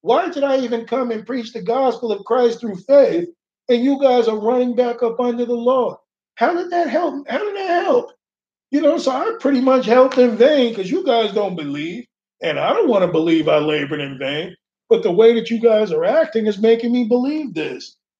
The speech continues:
<laughs> All right, let me continue. So anyway, in verse twelve, he says, "Brethren, I beseech you, be as I am, for I am as ye are. Ye are not injured."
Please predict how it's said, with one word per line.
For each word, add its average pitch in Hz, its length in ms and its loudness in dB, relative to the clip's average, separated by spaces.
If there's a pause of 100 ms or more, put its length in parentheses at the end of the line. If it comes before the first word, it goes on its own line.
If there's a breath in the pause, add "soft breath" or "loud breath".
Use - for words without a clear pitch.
(120)
<laughs> - 400 -20
All - 100 -10 (420)
right, 160 260 -6
let 190 120 -6
me 170 100 -8
continue. 156 600 -2
So 170 160 0
anyway, 175 400 2
in 160 100 -2
verse 170 340 2
twelve, 156 440 2 (280)
he 175 100 -2
says, 175 240 -2
"Brethren, 180 500 0
I 165 140 -2
beseech 160 600 -4
you, 143 320 -2 (420)
be 190 300 0
as 180 300 0
I 180 240 2
am, 143 380 -2 (580)
for 156 200 -2
I 185 240 2
am 175 440 0
as 156 320 0
ye 202 280 -8
are. 135 360 -2 (440)
Ye 196 260 -4
are 156 200 2
not 180 460 0
injured." 156 500 2